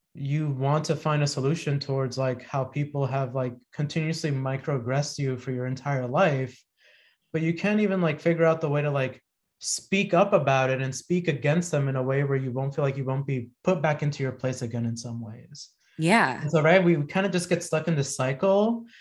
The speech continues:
Speaker 1: And I don't know, like, even,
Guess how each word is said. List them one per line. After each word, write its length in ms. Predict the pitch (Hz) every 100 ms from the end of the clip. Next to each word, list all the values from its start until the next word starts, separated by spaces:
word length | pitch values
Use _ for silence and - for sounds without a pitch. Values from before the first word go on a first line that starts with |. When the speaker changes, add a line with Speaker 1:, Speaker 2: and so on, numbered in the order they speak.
| - - _ -
Speaker 1:
And 640 | 143 143 139 135 135 131 - _ _ _ _ _ _ _ -
I 100 | 170
don't 140 | 220
know, 180 | 156 185
like, 280 | 175 139 -
even, 560 | 147 180 226 220 175